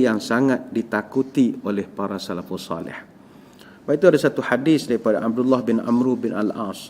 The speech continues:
"Sami'tu Rasulullah sallallahu alaihi wasallam yaqul, 'Inna quluba bani Adam kulluha baina asbain, asbaini min asabi'ir rahman,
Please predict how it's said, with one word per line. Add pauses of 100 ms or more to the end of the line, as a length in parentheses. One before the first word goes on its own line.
"Sami'tu
Rasulullah
sallallahu
alaihi
wasallam
yaqul, (800)
'Inna
quluba
bani
Adam (560)
kulluha
baina
asbain,
asbaini
min
asabi'ir
rahman,